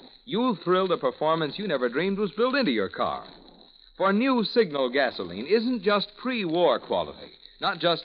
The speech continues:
old-style gasoline improved. No, indeed.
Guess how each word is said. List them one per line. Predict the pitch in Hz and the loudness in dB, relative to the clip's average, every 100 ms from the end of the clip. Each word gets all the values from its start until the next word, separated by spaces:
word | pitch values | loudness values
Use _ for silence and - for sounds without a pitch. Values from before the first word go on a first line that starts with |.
| - | 0
old-style | 175 185 170 - 170 147 117 | 4 4 2 0 2 2 2
gasoline | 113 117 110 110 107 | 0 -2 -4 -6 -4
improved. | 104 104 202 233 95 - | -6 -2 0 2 0 -6
No, | 120 165 180 | -4 -2 0
indeed. | 180 175 156 139 73 | -2 0 -2 -2 -6